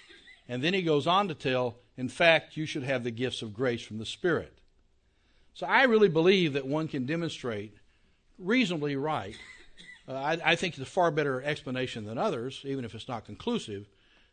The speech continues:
that the pneumatikos that Paul talks about follows the Greek practice, which I've seen outside the New Testament,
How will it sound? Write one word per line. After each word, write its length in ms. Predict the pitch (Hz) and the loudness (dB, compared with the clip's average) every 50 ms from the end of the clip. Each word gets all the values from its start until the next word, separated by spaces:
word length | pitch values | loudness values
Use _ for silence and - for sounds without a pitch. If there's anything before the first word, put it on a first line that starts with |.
| _ - | _ -12
that 260 | 113 123 143 135 127 - | -4 -2 -2 -2 -2 -2
the 120 | 135 131 | -6 -4
pneumatikos 760 | 131 127 131 151 175 214 226 202 - - 135 123 123 120 - | -2 -2 -2 0 0 0 -2 -2 -2 -2 0 0 0 -2 -4
that 160 | - 117 - | -8 -12 -6
Paul 220 | - 147 143 139 | -4 -2 0 0
talks 340 | 127 - 151 156 160 - - | -2 -2 -4 -4 -4 -4 -6
about 340 | 117 107 117 117 113 - - | -6 -4 -2 -2 -4 -6 -8
follows 440 | - - 156 156 180 214 220 202 - | -6 -2 0 2 2 2 2 0 0
the 100 | 175 147 | -2 -6
Greek 320 | 127 135 175 226 220 - | -2 0 0 0 -2 -4
practice, 460 | - 185 156 147 147 - 170 147 - | -4 -2 0 0 0 -2 -6 -8 -6
which 180 | 160 139 - - | -8 -8 -4 -2
I've 220 | 143 135 127 113 | -2 -2 -2 -4
seen 260 | - - 170 156 151 143 | -6 -8 -6 -4 -4 -4
outside 480 | 135 131 127 - - 170 185 208 202 | -4 -6 -6 -4 -2 0 0 0 0
the 80 | 170 135 | -2 -6
New 120 | 123 117 | -8 -8
Testament, 520 | 107 - 131 120 - - - 123 127 120 | -8 -8 -10 -10 -10 -12 -12 -12 -12 -14